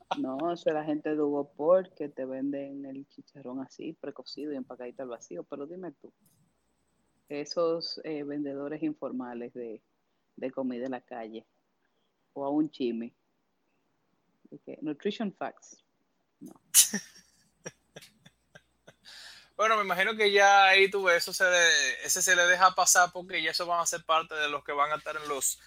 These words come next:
Speaker 2: en lo, en los mercados y en las ciudades y en lo, en lo que hablábamos más adela-, más ar-, más arriba de que iban a estar con poco intermediario, es decir, que puede ser que eso, eso, eso los chanceen.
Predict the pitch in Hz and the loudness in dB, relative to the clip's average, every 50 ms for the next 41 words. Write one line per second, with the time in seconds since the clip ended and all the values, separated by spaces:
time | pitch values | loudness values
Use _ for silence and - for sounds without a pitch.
0 | - _ - - _ _ - 147 143 143 139 135 131 127 127 127 135 139 139 135 | -20 _ -20 -20 _ _ -4 -4 -2 0 0 2 2 0 0 -2 -2 -2 0 0
1 | 135 139 143 139 131 131 - 151 151 160 165 160 165 160 151 151 147 139 139 139 | 0 2 2 2 2 2 4 6 8 8 8 8 6 4 4 4 6 6 6 4
2 | - - 143 143 143 147 156 151 151 147 143 139 135 135 135 135 139 135 135 131 | 4 4 6 8 10 10 10 10 10 8 6 4 0 -6 -8 -4 -2 -2 -2 -2
3 | 127 127 131 127 131 135 143 151 151 151 147 147 147 147 151 156 151 147 143 143 | -2 -4 0 4 8 8 8 8 6 4 2 2 2 4 6 8 8 10 10 10
4 | 147 151 151 151 139 143 - 151 135 135 135 143 151 143 151 160 147 135 135 139 | 8 8 4 -2 -10 -12 -14 -8 -4 -2 -2 0 0 -2 -2 -4 -4 -2 -2 -2
5 | 143 147 139 135 143 139 143 139 135 131 - 131 131 135 143 143 143 131 _ 151 | -2 -2 -4 -4 -4 -2 -2 -2 -2 -4 -6 -4 -2 -2 0 -2 -2 -2 _ 4
6 | 147 147 139 - _ - - - - - _ _ - 143 131 - - - 151 147 | 4 4 4 0 _ -14 -18 -16 -18 -20 _ _ -8 -8 -4 -4 -4 -4 -4 -2
7 | 135 147 131 131 127 131 151 190 190 165 135 127 127 127 123 - - 139 135 - | -2 -2 -2 0 4 6 8 8 8 8 6 2 -4 -2 0 0 0 0 -2 -4
8 | 151 147 - - 151 156 160 - - 160 151 - 165 151 135 131 - - 165 160 | -4 -4 -2 0 0 4 6 6 6 6 6 8 8 10 8 8 4 -2 -4 -2
9 | - - 143 160 131 - 151 139 139 - - 127 117 - - 165 151 | -2 -2 -2 -4 -2 0 0 0 0 0 -2 -2 0 -2 -2 -4 -6